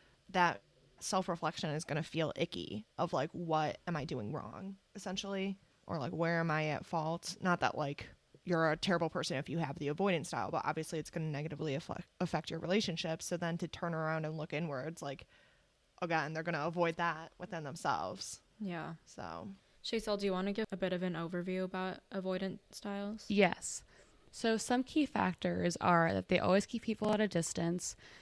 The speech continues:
Speaker 3: There's always this, like, I mean, we all are familiar with the grass is greener mentality, and we've all experienced that to an extent,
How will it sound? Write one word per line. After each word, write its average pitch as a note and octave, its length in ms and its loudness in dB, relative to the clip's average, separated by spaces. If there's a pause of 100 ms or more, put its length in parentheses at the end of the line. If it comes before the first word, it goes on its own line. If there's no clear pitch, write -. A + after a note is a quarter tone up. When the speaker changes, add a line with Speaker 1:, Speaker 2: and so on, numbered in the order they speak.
(300)
Speaker 3:
There's G#3+ 200 6
always C4+ 440 4
this, - 260 2
like, F#3+ 280 4 (400)
I A3+ 80 4
mean, A3+ 200 6
we A#3 160 8
all B3+ 500 6
are F#3+ 160 2
familiar F3 480 4
with E3+ 220 2
the F3+ 120 2
grass F3 360 4
is F3+ 100 -4
greener E3+ 300 2
mentality, E3 540 2
and E3+ 100 4
we've F3 160 4
all F3+ 160 4
experienced F3 600 2
that - 120 0
to A3 140 -2
an G#3+ 80 2
extent, A3+ 500 2